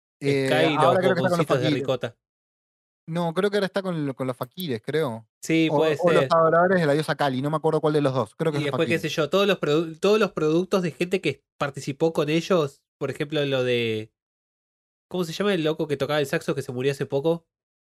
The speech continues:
Speaker 1: Willy Crook.
Speaker 2: Willy Crook.
Speaker 1: Bueno, pero Willy Crook, por ejemplo, igual va por otro lado completamente. Willy Crook en Funky Torinos
Speaker 2: Sí,
Speaker 1: es
Speaker 2: era
Speaker 1: un
Speaker 2: otra cosa
Speaker 1: nivel de,
Speaker 2: distinta.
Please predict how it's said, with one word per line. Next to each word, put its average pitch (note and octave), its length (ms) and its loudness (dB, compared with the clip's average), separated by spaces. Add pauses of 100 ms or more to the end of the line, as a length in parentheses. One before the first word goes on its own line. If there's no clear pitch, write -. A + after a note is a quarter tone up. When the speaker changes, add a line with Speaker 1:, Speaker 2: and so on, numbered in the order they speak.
Speaker 1:
Willy C3+ 220 0
Crook. C#3+ 280 0 (120)
Speaker 2:
Willy D#3 260 0
Crook. E3+ 520 2 (300)
Speaker 1:
Bueno, A3 220 2
pero F#3 160 2
Willy A#3+ 180 2
Crook, B3 200 0
por A3 140 2
ejemplo, A#3 320 0
igual A3+ 340 2
va A#3 100 2
por G#3 160 2
otro G#3 180 0
lado A3+ 220 4
completamente. F#3+ 640 0
Willy F3 240 -4
Crook G#3+ 200 -2
en D#3+ 120 -2
Funky G#3+ 320 -2
Torinos F3 600 2 (460)
Speaker 2:
Sí, E3 60 -8
Speaker 1:
es D3+ 80 0
Speaker 2:
era E3 60 2
Speaker 1:
un E3+ 60 2
Speaker 2:
otra D3 160 2
cosa D#3+ 200 2
Speaker 1:
nivel C#3 60 4
de, F#3 80 6
Speaker 2:
distinta. C#3 300 0